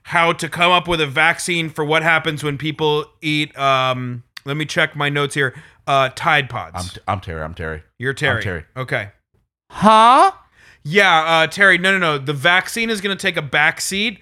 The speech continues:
Speaker 1: We don't think it's gonna be that big of a deal. That's kinda localized over there in China, but we got a thing going on over here, uh, with Tide Pods.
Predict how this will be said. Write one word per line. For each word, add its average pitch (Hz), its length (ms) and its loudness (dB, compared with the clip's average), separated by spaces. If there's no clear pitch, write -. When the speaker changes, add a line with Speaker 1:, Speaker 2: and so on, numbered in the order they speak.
Speaker 1:
We 156 120 0
don't 208 200 2
think 202 180 0
it's 190 140 -4
gonna 180 160 -2
be 165 140 -2
that 147 260 0
big 151 160 0
of 147 100 -6
a 139 60 -6
deal. 127 480 -8
That's 160 240 2
kinda 185 240 2
localized 170 720 2
over 165 260 0
there 156 300 4
in 143 80 -2
China, 156 680 2
but 147 300 4
we 151 100 -2
got 160 160 2
a 147 60 -4
thing 175 320 0
going 156 200 2
on 147 140 0
over 139 200 -2
here, 135 600 0
uh, 123 240 0
with 123 160 -8
Tide 156 380 2
Pods. - 520 -12